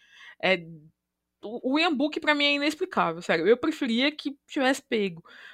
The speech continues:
o Sam Ehlinger, que é um cara de ética de trabalho sensacional.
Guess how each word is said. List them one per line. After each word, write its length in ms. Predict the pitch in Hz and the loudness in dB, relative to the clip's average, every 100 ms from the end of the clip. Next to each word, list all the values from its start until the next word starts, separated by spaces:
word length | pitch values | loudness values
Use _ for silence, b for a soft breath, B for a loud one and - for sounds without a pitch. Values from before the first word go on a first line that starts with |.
| b | b
o 280 | 233 233 240 | 0 0 -2
Sam 300 | - 285 392 349 | 2 4 4 6
Ehlinger, 540 | 233 240 311 302 277 | 8 6 4 4 4
que 80 | - | 2
é 40 | |
um 100 | 254 | 0
cara 300 | 240 226 240 | 4 6 6
de 200 | 220 208 | 4 4
ética 300 | 220 - - 269 | 6 6 4 -6
de 100 | - | 2
trabalho 420 | 240 214 233 233 | 4 6 4 2
sensacional. 1300 | - - 294 466 - 427 - 339 254 208 220 392 | -4 0 2 2 0 0 0 -2 2 4 4 2